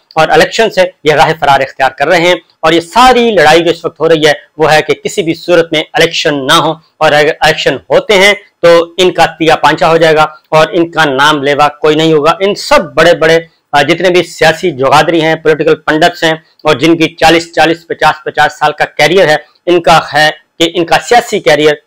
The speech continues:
फना हो जाएगा, खत्म हो जाएगा। और इन इंतखाबात में बड़े-बड़े बुर्ज जितने भी ये नजर आ रहे हैं आपको टीवी चैनल पे सुबह से लेके शाम तक, जो प्रेस conference है, जो, आ, अंगूठे की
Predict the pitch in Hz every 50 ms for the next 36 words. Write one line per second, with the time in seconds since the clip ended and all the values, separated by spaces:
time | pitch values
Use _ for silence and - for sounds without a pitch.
0 | _ _ - 202 208 196 160 143 139 139 139 135 147 147 - - 196 196 196 160
1 | 165 165 160 156 156 156 156 151 - - _ _ _ - 170 160 156 160 _ _
2 | _ 233 240 240 240 233 208 190 185 180 - 170 - 160 165 180 135 147 160 170
3 | 165 170 170 156 131 113 - - 196 214 208 208 202 190 156 160 175 185 185 180
4 | 175 127 123 170 220 196 147 - - - _ _ _ _ _ _ 147 214 208 269
5 | 254 226 180 180 165 151 139 123 135 127 123 123 123 123 127 127 127 123 - -
6 | 135 123 123 - 170 165 165 160 165 156 151 151 147 - 160 147 - 208 190 190
7 | 170 - 165 156 147 160 143 - - 190 190 196 196 196 190 170 _ 196 170 -
8 | - - _ _ _ _ _ 147 156 165 160 165 160 170 165 - - 165 156 131
9 | 151 156 143 165 160 143 143 151 147 143 - _ _ _ _ _ 143 143 139 139
10 | 139 135 135 - _ _ _ _ _ _ _ - 156 147 151 147 208 208 - 175
11 | 185 180 170 165 143 - - _